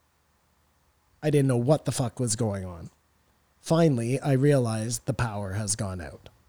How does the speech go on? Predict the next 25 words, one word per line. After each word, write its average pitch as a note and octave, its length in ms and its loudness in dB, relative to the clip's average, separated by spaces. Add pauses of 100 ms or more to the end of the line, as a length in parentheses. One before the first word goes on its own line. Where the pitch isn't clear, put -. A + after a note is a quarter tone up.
(400)
So - 160 -8
I'm F#2 80 -6
like, F#2+ 200 -8
"Okay, E2+ 280 -8
that's A#2+ 400 0
weird. B2+ 480 0 (240)
What C#3 260 4
exploded?" B2+ 840 2 (240)
So - 200 -2
I A2+ 120 -2
go E3 240 6
outside, C#3 680 2 (840)
and A#2+ 340 2
I B2 220 2
am A#2+ 800 0
looking C#3+ 320 0
around B2+ 400 0
to A2+ 60 -2
see C3+ 160 2
what's B2+ 160 -2
going C3 220 -2
on. C3 140 0
I C3 120 2
can C3 180 0
hear, C#3+ 640 2